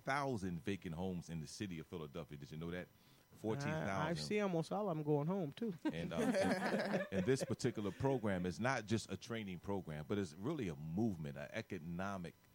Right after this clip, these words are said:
Speaker 1: an economical, uh,
Speaker 2: Wow.
Speaker 1: movement
Speaker 2: Wow.
Speaker 1: for individuals.
Speaker 2: It sounds amazing. If anybody wants more information about Opportunity Inc, please. Email is opportunity ten sixteen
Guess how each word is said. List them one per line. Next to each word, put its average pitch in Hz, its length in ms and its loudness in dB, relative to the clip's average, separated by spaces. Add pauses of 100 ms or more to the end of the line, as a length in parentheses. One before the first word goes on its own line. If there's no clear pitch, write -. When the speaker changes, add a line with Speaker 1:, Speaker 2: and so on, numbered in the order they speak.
(400)
Speaker 1:
an 85 80 0
economical, 90 840 2
uh, - 40 -8 (500)
Speaker 2:
Wow. 123 400 4
Speaker 1:
movement 117 160 0 (280)
Speaker 2:
Wow. 123 280 -2
Speaker 1:
for 92 80 -2
individuals. 85 520 -4 (160)
Speaker 2:
It 165 160 8
sounds 190 500 8
amazing. 170 580 6
If 156 160 4
anybody 180 320 6
wants 160 260 4
more 160 200 6
information 147 560 4
about 131 300 4
Opportunity 135 640 2
Inc, 135 220 2 (160)
please. 147 480 4 (420)
Email 165 520 10
is 139 320 6 (100)
opportunity 170 760 8
ten 165 320 4
sixteen 135 800 2